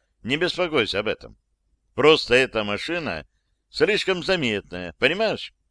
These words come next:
Если и буду стрелять, то буду стрелять по ней. Поэтому я хочу купить что-то менее приметное, чтобы никто не знал, что это езжу я". Вали немного подумал. "Но,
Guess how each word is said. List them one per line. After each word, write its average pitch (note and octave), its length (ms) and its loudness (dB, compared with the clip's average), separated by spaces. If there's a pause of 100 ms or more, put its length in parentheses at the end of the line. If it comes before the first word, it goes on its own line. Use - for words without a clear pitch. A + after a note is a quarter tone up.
(380)
Если D3 400 2
и D3 60 2
буду C#3 300 -4
стрелять, E3+ 560 0 (400)
то A#2 120 0
буду E3 280 -2
стрелять A2+ 580 -2
по A#2+ 80 -2
ней. C2+ 340 -8 (640)
Поэтому E3 400 4
я D#3 140 6
хочу D3+ 300 -2
купить A#2 380 -8
что-то D#3 480 0 (300)
менее A2+ 480 0
приметное, A2+ 640 -2
чтобы A#2 260 -2
никто C3 280 -2
не E3+ 140 -2
знал, A#2 440 0 (320)
что A#2 220 0
это D3+ 180 0
езжу B2 520 -2
я". F2 440 -2 (960)
Вали A2 300 0
немного A2 400 -2
подумал. G#2+ 540 0 (600)
"Но, A#2 440 2